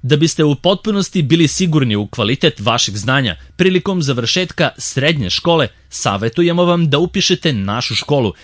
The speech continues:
jer pored toga što smo najkvalitetniji i najbolji po pitanju obučavanja, ujedno smo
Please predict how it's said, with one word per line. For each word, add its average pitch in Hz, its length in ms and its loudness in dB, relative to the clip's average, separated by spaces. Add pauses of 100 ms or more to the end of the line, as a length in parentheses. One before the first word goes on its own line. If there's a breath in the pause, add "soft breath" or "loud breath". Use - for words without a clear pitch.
(160 loud breath)
jer 135 320 2
pored 113 260 -2
toga 170 260 0
što 160 180 -2
smo 151 340 0
najkvalitetniji 143 1120 -2
i 156 140 4
najbolji 143 520 2
po 127 100 -2
pitanju 123 420 0
obučavanja, 127 640 2 (360 soft breath)
ujedno 147 380 4
smo 147 240 0